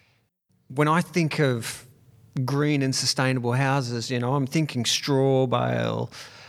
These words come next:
uh, you know, I'm thinking thermal mass, I'm thinking Adobe construction, rammed earth, I'm thinking long hair, dreadlocks.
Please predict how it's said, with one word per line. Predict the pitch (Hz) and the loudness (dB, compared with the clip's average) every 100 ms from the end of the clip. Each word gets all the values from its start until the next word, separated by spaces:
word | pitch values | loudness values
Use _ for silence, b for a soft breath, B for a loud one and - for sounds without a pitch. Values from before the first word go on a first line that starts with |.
| B - | B 0
uh, | 120 120 | 2 2
you | 113 123 | 2 2
know, | 120 | 4
I'm | 123 123 | 4 2
thinking | 120 143 139 139 127 113 B B B | -2 0 0 2 2 2 B B B
thermal | - - 165 151 139 117 | -16 -2 2 4 4 4
mass, | 120 127 123 120 113 113 - | 4 4 4 2 2 0 2
I'm | 117 120 127 | 2 2 2
thinking | 120 135 127 127 117 117 107 | 0 -2 0 0 0 0 0
Adobe | 113 117 131 127 127 117 | 0 2 2 2 2 0
construction, | 120 110 - - 135 117 120 123 107 | -2 -2 -2 -2 0 0 2 0 2
rammed | 113 127 123 113 117 | 2 4 4 2 2
earth, | 120 123 120 117 117 - | 4 4 2 0 -4 -4
I'm | - 113 | 0 0
thinking | - 127 - 117 | 0 -2 0 0
long | 123 123 113 | 2 2 0
hair, | 107 123 123 120 | -2 0 0 0
dreadlocks. | 113 123 123 120 120 117 139 - - - | 0 2 2 2 -2 -2 -4 -4 -4 -6